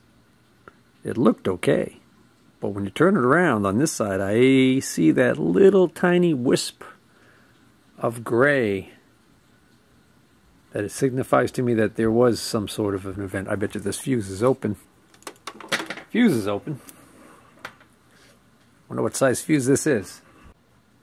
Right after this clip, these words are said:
This is a one and a quarter amp slow blow fuse, and that is what the rear panel calls for, is a one point two five amp slow blow. All right, I looked through my slow blow fuses, and I don't have a one and a quarter amp slow blow. I have a one amp slow blow, and then I have the next size up is a two amp.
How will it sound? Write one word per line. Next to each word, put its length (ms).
This 220
is 100
a 60
one 240
and 80
a 40
quarter 380
amp 180
slow 320
blow 220
fuse, 560
and 260
that 220
is 180
what 220
the 100
rear 240
panel 360
calls 340
for, 240
is 80
a 40
one 220
point 300
two 200
five 380
amp 320
slow 320
blow. 320
All 100
right, 120
I 60
looked 160
through 160
my 100
slow 320
blow 200
fuses, 600
and 100
I 120
don't 300
have 200
a 40
one 260
and 80
a 40
quarter 440
amp 180
slow 320
blow. 520
I 160
have 180
a 20
one 380
amp 180
slow 320
blow, 380
and 100
then 80
I 140
have 240
the 60
next 200
size 200
up 180
is 80
a 80
two 320
amp. 280